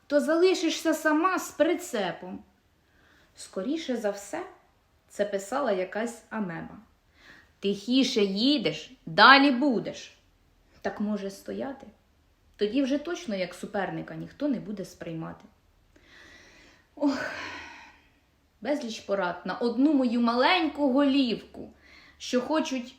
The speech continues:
з нормальної жінки зробити дебілку і щоб мовчала, бо так зручніше. Не їй, а іншим. Не в їх інтересах, щоб ти знала трішечки більше.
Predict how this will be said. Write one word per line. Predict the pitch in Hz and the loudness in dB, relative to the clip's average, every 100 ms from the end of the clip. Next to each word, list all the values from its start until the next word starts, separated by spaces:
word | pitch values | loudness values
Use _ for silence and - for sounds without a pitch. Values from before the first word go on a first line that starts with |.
| - | -14
з | 190 | 2
нормальної | 254 311 359 415 269 226 202 196 | 4 6 6 4 2 0 -2 -4
жінки | 165 165 - - - - _ _ 185 | -6 -8 -8 -12 -20 -20 _ _ -2
зробити | 196 311 339 415 196 | 2 4 4 2 0
дебілку | 202 180 247 233 - 214 - - _ _ _ _ | -2 -2 -2 -2 -6 -12 -14 -20 _ _ _ _
і | 262 | -4
щоб | - 262 240 | 0 0 2
мовчала, | 285 285 - 185 180 185 - _ _ _ _ | 2 0 -4 -6 -6 -10 -14 _ _ _ _
бо | 196 233 | -8 -4
так | 277 254 | -2 0
зручніше. | 269 262 - 180 - - - _ | -2 -2 -4 -8 -10 -16 -20 _
Не | 226 262 | 0 2
їй, | 247 294 294 185 - - _ _ _ _ _ _ | 2 0 0 -2 -6 -16 _ _ _ _ _ _
а | 233 - - | -10 -8 -2
іншим. | 269 233 175 - - - _ _ _ _ _ - - | 2 2 -2 -10 -16 -20 _ _ _ _ _ -20 -2
Не | 233 294 | 4 4
в | |
їх | 339 339 - | 6 2 2
інтересах, | 233 220 214 220 285 302 - - - _ _ _ _ | -2 0 0 2 0 -2 -6 -14 -14 _ _ _ _
щоб | - 185 - | -14 -12 -6
ти | 180 | -6
знала | 185 196 247 180 | -4 -4 -4 -8
трішечки | - 190 277 190 - 165 | -10 -12 -12 -12 -16 -16
більше. | 160 165 165 - | -14 -16 -16 -20